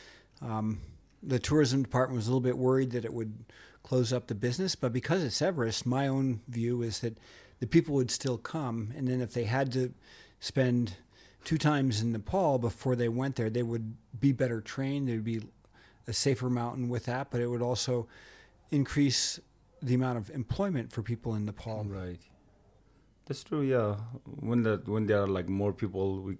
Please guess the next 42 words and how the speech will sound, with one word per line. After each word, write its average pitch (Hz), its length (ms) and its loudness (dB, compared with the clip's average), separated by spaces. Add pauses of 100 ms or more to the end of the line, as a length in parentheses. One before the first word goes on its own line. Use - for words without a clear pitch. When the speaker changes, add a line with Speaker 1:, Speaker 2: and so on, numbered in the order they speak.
(140)
Speaker 2:
uh, 87 120 -4
we 90 160 -2
get 92 180 -2
more 98 180 0
job. 92 320 -4 (800)
It's 107 140 -6
not 123 140 4
only, 120 240 4
like, 104 220 2
the 87 200 -4
only, 113 240 2
not 107 260 0
only 110 200 2
the 95 100 -4
Sherpa 95 340 0
guides, 98 360 -2
but - 260 -6 (920)
when 127 240 6
the 123 80 8
tourists 135 320 2
land 117 200 8
at 113 180 2
the 107 60 4
airport, 123 520 2 (200)
the 101 80 -2
taxi 117 320 2
driver, 117 460 4 (340)
after 110 220 2
that 98 160 0
the 98 80 2
hotel, 120 640 4
from 120 220 6
there 107 140 6
the 95 280 2 (220)
Speaker 1:
Oh, - 80 4
Speaker 2:
air-, 156 140 8
Speaker 1:
yeah. 120 100 4
Speaker 2:
airlines, 127 560 6
from 117 240 4
there 107 100 6
the 92 100 -4
porters, 131 680 8